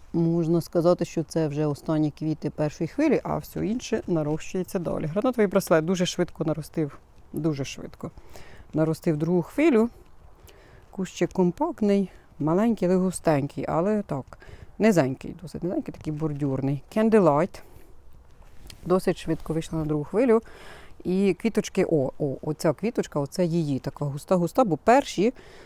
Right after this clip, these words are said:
були отакі більше, бачите, простенькі досить, ну, такі, менш махрові,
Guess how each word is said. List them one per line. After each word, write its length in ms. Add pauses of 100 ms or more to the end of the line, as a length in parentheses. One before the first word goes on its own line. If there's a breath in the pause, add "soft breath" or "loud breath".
(880 loud breath)
були 240
отакі 440
більше, 320
бачите, 360
простенькі 680
досить, 420 (240)
ну, 400
такі, 420 (100)
менш 640
махрові, 880